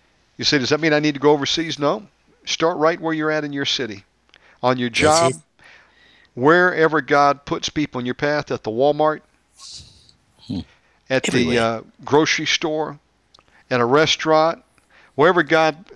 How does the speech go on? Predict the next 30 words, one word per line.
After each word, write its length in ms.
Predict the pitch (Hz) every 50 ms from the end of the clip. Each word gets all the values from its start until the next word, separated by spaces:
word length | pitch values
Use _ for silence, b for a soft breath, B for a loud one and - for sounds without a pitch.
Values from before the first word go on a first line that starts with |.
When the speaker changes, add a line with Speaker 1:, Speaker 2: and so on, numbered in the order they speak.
| - _ -
Speaker 1:
puts 200 | - 233 - -
person 420 | - - 180 170 - - 160 147
in 120 | 147 139 139
your 100 | 143 135
path 260 | - 139 135 123 -
and 100 | 123 120
gives 220 | 131 185 208 170 -
you 60 | 180
that 140 | 151 160 147
opportunity, 760 | 143 139 131 - 127 - - 175 175 147 113 104 113 127 143 _ _ _ _ _ _ B B B B B B B B B B B B B -
Speaker 2:
Hmm. 60 | -
Speaker 1:
right 260 | 90 151 175 175 -
there, 400 | - 208 190 160 139 135 139 - _ _ b b b b b b b -
you 80 | 147
share 220 | 143 - - 180 160
the 80 | 147 135
gospel 540 | 139 147 147 147 139 - - 135 127 123 - - - 190 147
with 200 | 131 139 135 117
them. 180 | 117 110 110
It 100 | 127 -
says, 220 | - 185 156 123 -
"He 140 | 151 202 233
that 200 | 208 190 147 135
believes 640 | 127 147 180 220 175 202 - - - - - - - _ _ _ _ _ _ _ _ _ -
and 120 | 143 139
is 120 | 139 127 104
baptized 760 | 104 135 147 185 196 - - 120 110 120 165 185 - - - _ _ _ _ _ b b b b b b b b b b _ _ _ _ _ _ _ _ _ _ _ _ _ _ _ _ _ _ _ _ _ _ _ _ -
shall 280 | - - - 147 135
be 120 | 127 135 127
saved." 400 | - - 139 120 101 - _